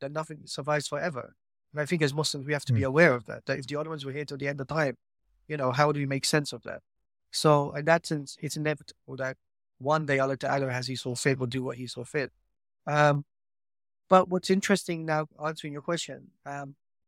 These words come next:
Speaker 1: in the case of the Ottomans, the Turkish Republic, fundamentally, this is, emerges from the, the contestation between the two governments, right?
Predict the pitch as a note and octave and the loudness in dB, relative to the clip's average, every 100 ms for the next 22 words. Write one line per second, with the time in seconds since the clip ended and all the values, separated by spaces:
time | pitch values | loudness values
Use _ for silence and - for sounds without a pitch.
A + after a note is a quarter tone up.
0 | _ _ _ _ _ _ _ _ _ _ | _ _ _ _ _ _ _ _ _ _
1 | _ F3 F3+ F3+ - A#3 G#3+ F#3+ D#3+ - | _ -4 0 2 6 6 6 0 -2 -4
2 | D3+ D#3 D3+ D3 C#3+ C#3+ C3 _ _ _ | -4 -4 -4 -6 -12 -14 -20 _ _ _
3 | - D#3+ A#3 B3+ G#3 - D#3+ - D#3 - | -8 2 4 4 0 -6 -8 -2 -2 -2
4 | C3 G2+ - _ _ _ _ _ _ _ | -8 -8 -16 _ _ _ _ _ _ _
5 | - F3+ E3+ E3+ F3+ - D3+ C#3+ C#3+ - | 0 2 4 4 2 0 -8 -8 -12 -14
6 | - D3+ E3 D#3+ D#3 D#3+ D3+ - C#3+ C3+ | -8 -8 -2 6 10 10 6 2 -4 -6
7 | _ _ D3 - _ D3 - F#3 F3 E3 | _ _ -18 -18 _ 0 8 8 8 2
8 | - D#3 - C#3 C3 C#3 C3+ - C3 B2+ | 2 0 0 -4 -10 -10 -8 -6 -2 -4
9 | A#2+ A#2 A#2 - - C3 C#3+ | -4 -12 -20 -20 -12 -12 -12